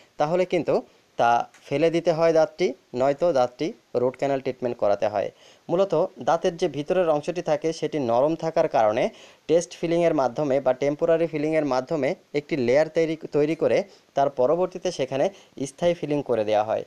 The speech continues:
এই অবস্থায় যদি স্থায়ী ফিলিং করে দেওয়া হয় টেস্ট ফিলিং করার পরে, তাহলে দাঁতটি আরও কিছুদিন, মোটামুটি অনেক দিন ভালো থাকে। আর যদি দেখা যায় যে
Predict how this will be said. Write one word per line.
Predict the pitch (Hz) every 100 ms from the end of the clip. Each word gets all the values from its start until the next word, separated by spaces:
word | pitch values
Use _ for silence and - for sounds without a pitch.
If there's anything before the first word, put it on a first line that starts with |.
| - - -
এই | 165
অবস্থায় | - 190 - 208 196
যদি | 175 170 170 160 -
স্থায়ী | 147 - 170
ফিলিং | 165 170 165
করে | 139 143
দেওয়া | 147 147
হয় | 135 156 143 175 -
টেস্ট | 143 - -
ফিলিং | 151 156
করার | 151 143 147
পরে, | 147 175 139 180 - - _
তাহলে | 165 190 202
দাঁতটি | 151 151 - 147 208 -
আরও | 135 156
কিছুদিন, | 175 151 - 156 160 151
মোটামুটি | 131 135 131 131
অনেক | 127 139 139
দিন | 156
ভালো | 113 113 113
থাকে। | 107 - 104 - - - -
আর | 123
যদি | 151 185 185
দেখা | 147 170
যায় | 160 143 139 120
যে | 123